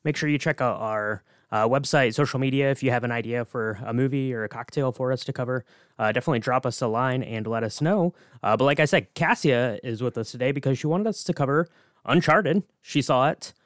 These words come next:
Uh, she apparently liked it a little bit, and she's here with us to,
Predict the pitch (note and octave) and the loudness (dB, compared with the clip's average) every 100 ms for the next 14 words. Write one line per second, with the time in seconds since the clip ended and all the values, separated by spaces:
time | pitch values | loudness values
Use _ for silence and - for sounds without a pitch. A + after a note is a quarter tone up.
0 | _ G#2 G#2 A2 G#2+ - - E3 D#3+ D#3 | _ -2 2 2 2 2 4 4 4 4
1 | D3 D3 C3+ - C#3 F#3 D#3 E3 - - | 2 0 -2 0 2 4 4 2 0 -4
2 | B2+ B2+ F3 G#3+ - F3 D3 C#3+ C#3+ - | -2 -2 -2 -2 0 0 0 2 0 -2
3 | - - _ - D3 C3 B2+ | -6 -12 _ -4 2 4 4